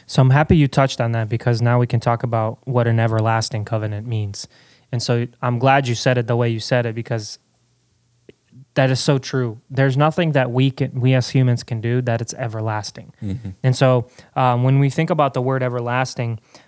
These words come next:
Speaker 1: um, I have it noted down here, it can mean either to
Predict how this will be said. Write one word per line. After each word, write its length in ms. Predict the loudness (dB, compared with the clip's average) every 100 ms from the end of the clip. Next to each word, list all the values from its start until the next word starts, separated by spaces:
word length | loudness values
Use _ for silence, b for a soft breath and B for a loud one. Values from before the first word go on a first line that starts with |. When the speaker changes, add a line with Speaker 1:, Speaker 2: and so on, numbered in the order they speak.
| b
Speaker 1:
um, 140 | -8 -6
I 60 |
have 180 | -2 -2
it 60 | 0
noted 300 | -2 -2 -4
down 200 | -4 -4
here, 200 | -6 -6
it 120 | -6
can 160 | -2 0
mean 200 | 0 0
either 340 | -2 -2 -4
to 480 | -4 -4 -2 -4